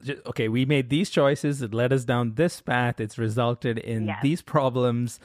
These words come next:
Speaker 1: If we continue doing this, that's just going to magnify, you know, hundredfold. So do you wanna do that? Or do you wanna try something else, which is proven in science to actually improve our health and hopefully improve our ecosystem? So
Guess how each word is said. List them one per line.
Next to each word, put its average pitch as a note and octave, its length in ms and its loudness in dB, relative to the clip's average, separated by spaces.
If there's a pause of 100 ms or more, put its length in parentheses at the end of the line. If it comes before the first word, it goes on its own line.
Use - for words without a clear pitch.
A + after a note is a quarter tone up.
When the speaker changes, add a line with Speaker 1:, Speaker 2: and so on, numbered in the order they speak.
(260)
Speaker 1:
If - 160 -6
we A2+ 80 -4
continue D#3+ 480 2
doing D3 300 4
this, B2+ 260 0
that's A#2+ 300 -4
just E3+ 180 -4
going A#2 220 0
to A2+ 80 0
magnify, A#2 800 0
you A2 340 -4
know, G#2 220 -4
hundredfold. A#2 720 -2
So G#2+ 300 -2
do F#2 100 -6
you G#2+ 160 -2
wanna B2+ 220 -2
do C#3 180 4
that? E3 320 2 (420)
Or A#2+ 180 0
do A#2 100 -2
you A#2 100 2
wanna A#2 180 2
try C3 280 2
something C3+ 420 -2
else, A2+ 420 -2
which G#2+ 220 -4
is A2 120 -6
proven D3 400 2
in C#3 120 2
science A2 600 -4 (180)
to - 160 -2
actually A2+ 640 -2
improve A#2 480 2
our F#2+ 200 -2
health - 400 -6 (320)
and A2+ 460 -2
hopefully B2 440 0
improve C3 400 2
our G2 120 2
ecosystem? F#2 800 -10
So C3 300 0